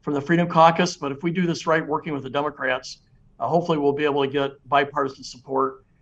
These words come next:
and losing some folks on the very left and the very right,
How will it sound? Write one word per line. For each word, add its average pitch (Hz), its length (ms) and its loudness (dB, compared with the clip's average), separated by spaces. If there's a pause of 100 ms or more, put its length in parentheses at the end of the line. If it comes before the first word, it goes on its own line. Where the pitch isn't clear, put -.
(120)
and 131 140 -8
losing 170 320 -2
some 131 180 -12
folks 156 300 0
on 147 140 0
the 135 200 0 (100)
very 156 220 0
left 143 260 2
and 131 60 -6
the 131 60 -8
very 135 240 0
right, 135 400 0